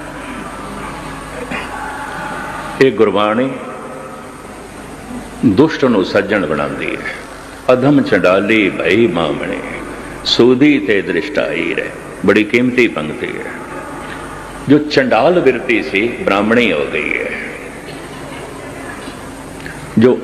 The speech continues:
ਅਸ਼ੁੱਧ ਬਿਰਤੀ ਸੀ, ਸ਼ੁੱਧ ਹੋ ਗਈ ਹੈ। ਇਹਨੂੰ ਕਬੀਰ ਇੰਝ ਵੀ ਬਿਆਨ ਕਰਦੇ ਨੇ, "ਪਹਿਲੇ ਕਰੂਪ ਕੁਜਾਤ ਕੁਲਖਣੇ,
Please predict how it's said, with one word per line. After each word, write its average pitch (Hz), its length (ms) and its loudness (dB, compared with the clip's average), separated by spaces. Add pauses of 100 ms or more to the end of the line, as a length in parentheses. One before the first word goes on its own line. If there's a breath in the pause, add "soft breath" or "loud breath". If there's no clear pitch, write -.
ਅਸ਼ੁੱਧ 170 340 4
ਬਿਰਤੀ 117 460 4
ਸੀ, 101 440 0
ਸ਼ੁੱਧ 131 300 4
ਹੋ 73 140 6
ਗਈ - 300 -2
ਹੈ। - 180 -4 (1600)
ਇਹਨੂੰ 127 220 6
ਕਬੀਰ 107 380 4
ਇੰਝ 123 260 0
ਵੀ 123 160 6
ਬਿਆਨ 87 300 2
ਕਰਦੇ 85 300 4
ਨੇ, 101 100 4
"ਪਹਿਲੇ 120 480 4
ਕਰੂਪ 95 760 4
ਕੁਜਾਤ 95 800 4
ਕੁਲਖਣੇ, 104 680 4